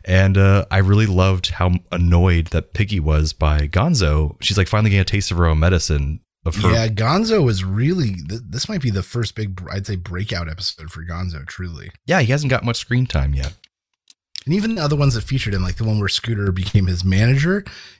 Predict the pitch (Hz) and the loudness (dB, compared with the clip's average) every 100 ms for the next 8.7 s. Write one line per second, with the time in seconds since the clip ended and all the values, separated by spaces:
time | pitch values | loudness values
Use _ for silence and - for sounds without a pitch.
0 | _ 202 147 135 107 - - 120 92 107 | _ 2 2 4 0 0 -2 0 0 2
1 | 113 101 85 87 80 80 82 - - - | 4 4 2 0 -2 -4 -6 -4 -8 -6
2 | - 104 87 71 69 - 80 78 67 - | -6 -4 -4 -8 -8 -8 -6 -6 -6 -8
3 | - - 78 90 78 67 - 104 104 151 | -10 -8 0 2 2 -2 -6 -4 -2 -2
4 | - 120 - 95 - 80 87 85 82 - | 0 -2 0 -2 -2 -2 0 0 -2 -8
5 | _ - 82 107 104 - 92 - - 90 | _ -6 0 0 0 -4 -10 -10 -2 0
6 | 87 85 82 82 - 80 78 87 92 76 | 0 -2 0 0 0 0 4 4 4 2
7 | 78 76 71 85 82 82 73 80 76 - | 0 0 2 2 2 -2 -2 -4 -6 -4
8 | - 78 80 101 92 85 | 0 0 2 4 4 2